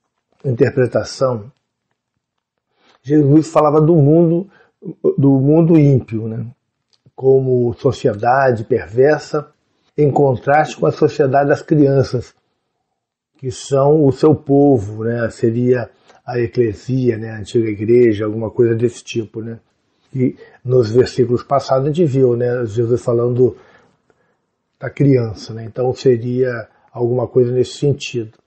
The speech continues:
Esse uso da palavra mundo também aparece, é, em João, no capítulo dezessete, versículo nove, que fala o seguinte: "É por eles",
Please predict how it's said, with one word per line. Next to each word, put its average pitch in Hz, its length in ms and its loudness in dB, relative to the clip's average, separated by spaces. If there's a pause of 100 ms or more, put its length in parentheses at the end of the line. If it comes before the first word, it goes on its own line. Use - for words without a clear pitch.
(520)
Esse 165 300 0
uso 165 320 4
da 143 100 0
palavra 113 540 -2
mundo 113 480 -2 (400)
também 131 400 2
aparece, 131 840 0
é, 127 380 -2
em 143 100 4
João, 123 680 0
no 123 160 -6
capítulo 117 460 -4
dezessete, 120 540 -2
versículo 135 480 -4
nove, 107 340 -10 (760)
que 123 120 -4
fala 127 260 0
o - 20 -4
seguinte: 113 460 -8
"É 147 80 0
por 139 300 2
eles", 143 560 2